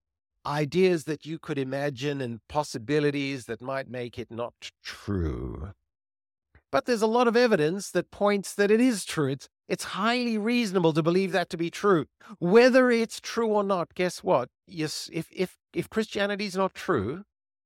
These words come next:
and there's no good, loving, personal God, where are you, where are you left? You're left with no out. You're just left on this ark,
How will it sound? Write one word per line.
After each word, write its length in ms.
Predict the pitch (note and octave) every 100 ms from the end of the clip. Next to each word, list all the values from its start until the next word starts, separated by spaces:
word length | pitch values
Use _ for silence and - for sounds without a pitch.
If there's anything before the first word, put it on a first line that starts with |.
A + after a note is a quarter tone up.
| _ _ _ _ _ _ _ -
and 120 | C#3+
there's 140 | D3 C#3+
no 160 | E3+
good, 220 | D#3+ E3+
loving, 320 | D3+ D3+ D#3 C#3
personal 360 | C#3+ - C3
God, 400 | A2+ G#2 G#2 - - _ _ -
where 320 | A#2+ D3 D#3+
are 60 |
you, 280 | D#3 C3+ C#3
where 240 | B2+ D3+ D#3+
are 40 |
you 200 | D3 C3
left? 600 | A#2+ D#3+ E2 - - - _ _ _ _ _ _ _ _ _ _ -
You're 180 | B2 C3
left 280 | D#3 D#3 -
with 180 | A#2+
no 240 | B2 C3+ C3+
out. 420 | A#2+ C#3 F#2+ - G#2+
You're 140 | A2+
just 300 | G#2+ D3 -
left 280 | B2+ C3+ -
on 120 | A2+
this 200 | A#2+ - -
ark, 420 | A2 F2 F2